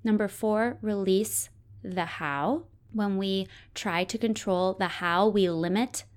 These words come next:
the possible ways that it can happen for us and we slow down the process.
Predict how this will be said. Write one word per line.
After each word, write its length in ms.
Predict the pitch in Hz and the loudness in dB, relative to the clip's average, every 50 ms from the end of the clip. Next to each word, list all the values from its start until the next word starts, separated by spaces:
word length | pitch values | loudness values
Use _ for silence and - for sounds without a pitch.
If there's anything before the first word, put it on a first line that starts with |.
| - - | -4 -4
the 100 | 214 208 | -4 -4
possible 520 | - - 175 170 165 - 208 208 202 180 | -2 -2 -4 -4 -4 -4 -2 -2 -2 0
ways 260 | 170 160 160 175 185 | 0 0 0 0 0
that 140 | - 196 185 | 0 -2 -2
it 80 | 180 - | -2 -4
can 140 | 185 185 | -6 -6
happen 320 | 170 160 151 143 - 180 190 | -4 -4 -6 -4 -4 -4 -4
for 240 | 190 - 233 240 262 | -2 -2 0 2 2
us 200 | 285 277 - 214 | 0 0 0 -2
and 80 | 196 190 | -2 -2
we 80 | 180 | -2
slow 460 | 180 - - - 185 175 170 175 196 | -2 -4 -4 -4 -2 -2 0 0 0
down 460 | 202 185 - 175 160 151 147 160 180 190 | -2 -4 -4 -4 -2 0 0 0 0 -2
the 60 | 196 | -4
process. 800 | - - - 160 123 143 - - - - 208 262 - - - | -6 -8 -6 -6 -6 -6 -4 -4 -2 -2 0 -2 -2 -6 -10